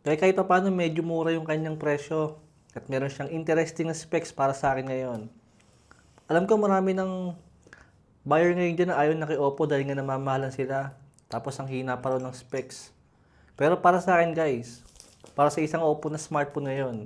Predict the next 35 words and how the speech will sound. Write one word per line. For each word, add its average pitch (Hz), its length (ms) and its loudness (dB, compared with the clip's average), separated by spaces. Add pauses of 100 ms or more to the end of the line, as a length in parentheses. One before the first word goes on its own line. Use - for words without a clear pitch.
(300)
I 127 160 -2
think 147 160 -4
solid 139 320 0
to. 120 240 -4 (480)
Lalo 131 160 4
sa 139 160 0
mga 127 480 -4 (600)
ayaw 170 320 2
pa 180 80 6
rin 185 80 6
magtiwala 165 480 4
kila 160 240 0
Infinix 151 800 -6
or 127 80 -2
kila 131 240 -2
Tecno 135 400 -2
or 131 80 -4
kila 131 160 -4
Oppo. 117 480 -6 (160)
I 143 80 2
mean 156 160 -4
kila 143 240 0
Poco. 127 480 -2 (1700)
Kaya 131 160 -4
ito 139 160 -8
guys, 151 160 -2
Oppo 156 240 4
A 151 160 4
three 156 240 0
X. - 480 -6 (400)
Meron 156 160 2
siyang 185 160 2
dalawang 185 320 6
version 185 320 4
guys. 175 480 0